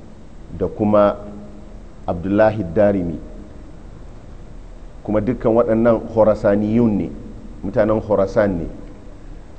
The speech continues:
Daga cikinsu in banda Muslim shine kaɗai za a ce Balarabe.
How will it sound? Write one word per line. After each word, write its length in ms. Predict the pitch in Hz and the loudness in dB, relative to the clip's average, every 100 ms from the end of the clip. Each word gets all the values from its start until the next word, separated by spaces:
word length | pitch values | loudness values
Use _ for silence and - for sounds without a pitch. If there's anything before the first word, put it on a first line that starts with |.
| - - | -12 -6
Daga 160 | 82 | -4
cikinsu 320 | 98 120 120 104 | -2 -2 -2 2
in 60 | |
banda 220 | 117 120 107 | 4 4 2
Muslim 320 | 110 117 107 | 0 -2 -4
shine 220 | 107 110 | -2 -2
kaɗai 240 | 95 - 104 | -2 0 2
za 100 | 107 | 4
a 60 | 90 | 2
ce 140 | 98 | -2
Balarabe. 480 | 85 90 95 95 | -2 0 0 0